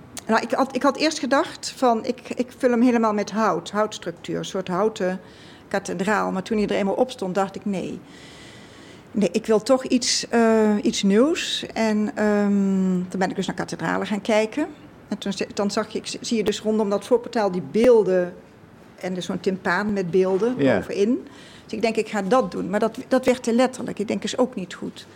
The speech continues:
Speaker 1: Toen dacht ik, "Nou, ga ik alleen hoofden doen." Dus toen werden er hoofden omheen getekend, maar dat werden doodshoofden.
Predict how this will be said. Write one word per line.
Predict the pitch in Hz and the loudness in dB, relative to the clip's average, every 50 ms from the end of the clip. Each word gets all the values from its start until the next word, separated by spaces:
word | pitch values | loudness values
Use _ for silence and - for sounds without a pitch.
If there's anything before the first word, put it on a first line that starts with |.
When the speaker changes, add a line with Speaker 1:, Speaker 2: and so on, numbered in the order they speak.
| - - - - - - | -20 -20 -20 -20 -10 -6
Speaker 1:
Toen | 220 208 | -2 0
dacht | 240 240 240 254 | 0 0 0 -2
ik, | 226 | -2
"Nou, | 226 202 - - | -4 -4 -6 -6
ga | - - 262 | -8 -10 -8
ik | - 220 | -4 -2
alleen | 208 214 214 214 | 0 2 2 2
hoofden | 185 190 220 262 247 226 - - - 180 170 | 2 4 6 6 6 6 4 2 -4 -6 -6
doen." | - 202 180 196 | -6 -6 -8 -8
Dus | - 165 | -10 -10
toen | - - 202 | -8 -6 -4
werden | 196 202 202 - - | -2 -2 -2 -2 -2
er | 190 | -2
hoofden | 185 180 208 233 247 240 - - | 0 4 4 4 4 2 0 -6
omheen | - 190 190 185 190 185 | -4 -4 -4 -4 -4 -6
getekend, | - - - 180 - - - - | -6 -6 -4 -4 -4 -4 -6 -6
maar | 208 208 | -4 -4
dat | 202 202 - | -4 -2 -2
werden | 220 220 214 220 202 180 | 0 0 0 0 0 2
doodshoofden. | 233 247 254 240 - - - - - - - - - - | 2 2 2 2 -2 -6 -10 -8 -10 -10 -12 -14 -16 -16